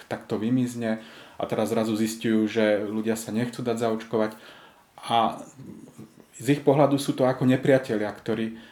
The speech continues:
ktorí teraz bránia zmene. A zase tá druhá skupina tiež si zase myslí, že, že sú tu nejakí, ja,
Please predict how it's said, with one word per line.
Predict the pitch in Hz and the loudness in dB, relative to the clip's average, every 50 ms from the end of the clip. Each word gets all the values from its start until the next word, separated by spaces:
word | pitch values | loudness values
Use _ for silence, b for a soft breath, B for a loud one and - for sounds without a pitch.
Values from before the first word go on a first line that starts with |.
| B - | B -4
ktorí | - 117 113 | -2 -2 -2
teraz | 117 127 120 117 110 | 0 0 0 0 0
bránia | 110 110 110 110 113 117 120 117 117 117 113 | 0 0 0 0 0 2 0 0 0 0 -2
zmene. | 110 113 110 113 113 110 104 95 98 B B B B B B B B B B - - - | 0 0 2 2 2 0 -2 -4 -10 B B B B B B B B B B -14 -6 -2
A | 110 110 110 | -2 0 0
zase | 123 123 - 143 131 | 0 0 0 0 2
tá | - 147 127 | 2 2 2
druhá | 127 147 151 151 147 | 4 6 6 6 4
skupina | 147 - - 147 - - 143 147 139 131 123 117 | 4 2 -2 -4 0 0 2 4 4 2 2 2
tiež | - 143 143 143 | 2 2 2 2
si | - - 160 | 2 2 2
zase | 139 120 - - 120 | 2 2 0 0 2
myslí, | 110 110 110 - - 120 113 110 110 | 2 2 0 -2 -4 -4 -2 0 0
že, | 117 113 107 110 B B B B B B B _ - | 0 0 -2 -4 B B B B B B B _ -10
že | 120 117 107 | -8 -8 -6
sú | - - 113 110 - | -6 -6 -6 -6 -2
tu | 120 107 | 0 0
nejakí, | 107 107 110 107 107 - 117 107 104 104 101 98 101 95 - - - - - - - 113 | 0 0 0 -2 -4 -4 -4 -4 -4 -4 -6 -6 -8 -10 -12 -16 -20 -20 -20 -20 -20 -14
ja, | 113 113 113 110 107 95 | -8 -4 -2 -2 -2 -2